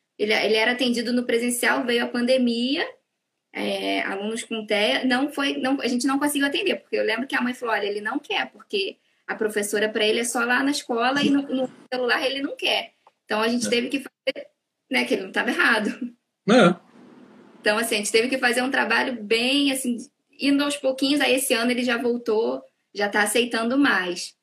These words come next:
Speaker 1: Mas hoje eu tô atendendo ali cinquenta e três crianças.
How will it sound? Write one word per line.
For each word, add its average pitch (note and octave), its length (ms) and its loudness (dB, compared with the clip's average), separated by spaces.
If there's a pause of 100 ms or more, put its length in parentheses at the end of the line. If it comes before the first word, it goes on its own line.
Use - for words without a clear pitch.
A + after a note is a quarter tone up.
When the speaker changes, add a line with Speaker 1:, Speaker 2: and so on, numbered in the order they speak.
(400)
Speaker 1:
Mas F#3 720 -4 (560)
hoje G#3 220 2
eu A3 100 -2
tô A#3+ 100 -2
atendendo A#3 580 2
ali A#3 420 0
cinquenta B3+ 540 0
e D4+ 40 -2
três C4 240 -2
crianças. - 800 -6